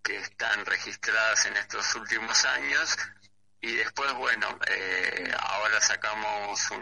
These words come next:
libro junto a, a Climaitis, a Juan Climaitis, Fabián Moschone, Cristian Climaitis y yo, eh, de toda la,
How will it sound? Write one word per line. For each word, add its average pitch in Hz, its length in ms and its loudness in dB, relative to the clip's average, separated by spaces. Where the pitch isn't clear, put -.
libro 120 360 0
junto 95 440 -8
a, 90 540 -2
a - 80 -2
Climaitis, 107 720 2
a - 60 -4
Juan 98 200 -4
Climaitis, 113 840 0
Fabián 104 320 0
Moschone, 104 800 0
Cristian - 420 -2
Climaitis 104 720 0
y - 20 0
yo, 127 340 0
eh, 95 500 0
de 104 140 -2
toda 113 280 2
la, 110 200 4